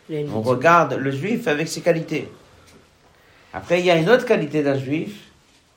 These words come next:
Speaker 2: Mais ça a un autre niveau chez Dieu. Le niveau, il est tellement haut que là, à ce moment-là, on regarde pas les qualités du juif. Mais qu'est-ce qu'on regarde ?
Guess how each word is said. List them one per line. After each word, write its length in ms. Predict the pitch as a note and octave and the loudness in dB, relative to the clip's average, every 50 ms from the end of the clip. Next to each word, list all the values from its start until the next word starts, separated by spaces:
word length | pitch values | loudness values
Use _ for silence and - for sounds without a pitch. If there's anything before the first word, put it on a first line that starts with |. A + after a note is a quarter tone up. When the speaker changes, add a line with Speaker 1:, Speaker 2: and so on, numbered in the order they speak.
| _ _ _ | _ _ _
Speaker 2:
Mais 100 | F#2+ G#2 G#2 | -16 -14 0
ça 120 | - D3 C#3 | 4 4 4
a 40 | |
un 160 | C#3 C3+ C#3+ E3+ | 4 4 2 4
autre 240 | G#3+ A3 - F3 | 4 4 4 2
niveau 260 | F#3 F3 D3+ C#3+ D3 C#3+ | 0 -2 4 6 6 6
chez 160 | C#3+ C3+ B2 | 4 2 -4
Dieu. 460 | A2 G#2+ A#2 C3 D3 D#3 - - - - - _ _ _ _ _ _ _ _ _ _ _ _ _ _ _ _ _ _ _ _ _ _ _ _ _ - | -4 -2 0 0 0 0 -2 -4 -10 -16 -20 _ _ _ _ _ _ _ _ _ _ _ _ _ _ _ _ _ _ _ _ _ _ _ _ _ -14
Le 80 | E2 | -12
niveau, 180 | G2 A2+ C#3+ E3 | -6 0 2 4
il 60 | D3+ | 4
est 80 | C#3+ C#3+ | 4 4
tellement 380 | E3 D#3+ E3 E3+ F3 - - | 4 4 4 2 0 4 8
haut 380 | A3+ A3 A3 G3+ F#3+ F#3 F3 E3+ | 8 8 8 8 4 -2 -6 -6
que 120 | - F3 | -6 0
là, 100 | E3 E3+ | 2 2
à 40 | F3 | 2
ce 120 | E3+ - | 2 0
moment-là, 240 | E3 F3 F#3 F#3 F3+ | -4 0 2 2 2
on 80 | D#3+ D3 | 2 2
regarde 300 | D3+ C#3+ D#3 D#3 D3+ - | 0 0 0 -2 0 2
pas 100 | F#3+ F#3+ | 0 0
les 100 | F#3 E3+ | 0 0
qualités 400 | - D#3+ C#3 C3+ B2+ B2+ C3 B2 | -2 -2 -4 -4 -6 -8 -8 -8
du 140 | - G#2 G2+ | -8 -10 -10
juif. 200 | G#2 C#3 D3 C#3+ | -10 -10 -10 -10
Mais 60 | B2+ B2+ | -12 -8
qu'est-ce 200 | C3 E3+ E3 E3 | -8 -6 -4 -4
qu'on 120 | E3 D3+ | -4 -4
regarde ? 460 | C#3+ B2+ A2+ A#2+ B2+ C#3+ E3 E3+ - | -2 -2 0 2 2 2 0 -4 -8